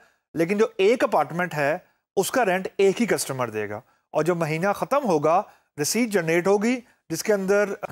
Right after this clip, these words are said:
कस्टमर की इन्फॉर्मेशन होगी, अपार्टमेंट की इन्फॉर्मेशन होगी और अमाउंट होगी, और साथ महीना होगा जिस मंथ का रेंट हमने रिसीप्ट में जनरेट किया। तो ये हमारा एक,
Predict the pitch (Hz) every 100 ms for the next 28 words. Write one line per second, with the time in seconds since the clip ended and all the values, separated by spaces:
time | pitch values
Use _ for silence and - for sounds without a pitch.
0 | - 165 - 196 190 196 185 185 180 202
1 | 196 196 208 - _ _ - 160 156 190
2 | 208 214 196 190 170 202 196 185 196 202
3 | _ - 180 - 175 202 226 175 160 220
4 | 285 _ _ _ - 165 170 180 175 160
5 | 147 196 226 156 180 226 _ _ - 190
6 | 175 165 160 190 - 156 156 180 165 151
7 | 151 220 - _ 147 151 175 165 170 156
8 | 139 131 - 120 117 _ _ 180 208 233
9 | 214 220 196 208 -